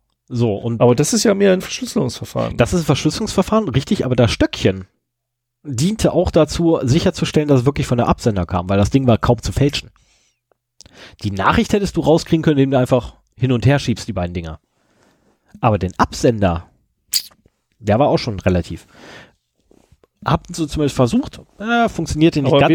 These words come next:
Speaker 2: wäre,
Speaker 1: Moment,
Speaker 2: wär
Speaker 1: funktionierte nicht ganz so, deswegen haben sich dann die, äh, Cäsaren was Intelligenteres einfallen lassen.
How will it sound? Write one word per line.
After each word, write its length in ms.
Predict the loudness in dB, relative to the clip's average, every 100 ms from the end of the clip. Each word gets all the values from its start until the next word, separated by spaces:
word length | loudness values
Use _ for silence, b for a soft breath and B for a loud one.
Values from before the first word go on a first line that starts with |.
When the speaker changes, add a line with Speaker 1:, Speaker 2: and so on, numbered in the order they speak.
| 2
Speaker 2:
wäre, 100 | -2 -4 -4
Speaker 1:
Moment, 300 | 0 2 0
Speaker 2:
wär 60 |
Speaker 1:
funktionierte 540 | -2 -2 0 2 2 0
nicht 180 | -2 2
ganz 240 | 0 0
so, 160 | -2 0
deswegen 340 | 0 0 0
haben 120 | 0
sich 120 | 0 0
dann 380 | 0 0 -8 -12 -4
die, 240 | 2 4
äh, 320 | 4 4 4
Cäsaren 440 | 4 4 4 2 2
was 140 | -2
Intelligenteres 640 | -4 -2 2 2 2 2 0
einfallen 300 | -4 -4 -4
lassen. 260 | -4 -6